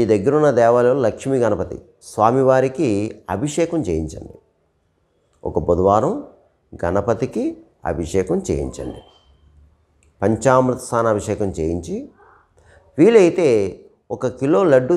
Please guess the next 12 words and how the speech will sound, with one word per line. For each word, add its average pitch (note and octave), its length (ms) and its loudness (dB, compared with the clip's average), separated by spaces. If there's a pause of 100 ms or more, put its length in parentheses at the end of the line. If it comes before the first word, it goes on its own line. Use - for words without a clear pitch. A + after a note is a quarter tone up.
తీసుకెళ్ళండి. C2+ 600 -6 (960)
తీసుకెళ్ళి D3 500 2 (160)
స్వామివారికి C#3 720 0
నివేదన A#2+ 480 2 (100)
చేసి E2+ 320 -6 (640)
ఆ E2+ 220 -4
తర్వాత G2 420 0
ఆ B2+ 180 2
ప్రసాదాన్ని D#3+ 720 0 (840)
అక్కడున్న C3 400 2
భక్తులందరికీ D3 960 0
పంచండి. G2 560 -2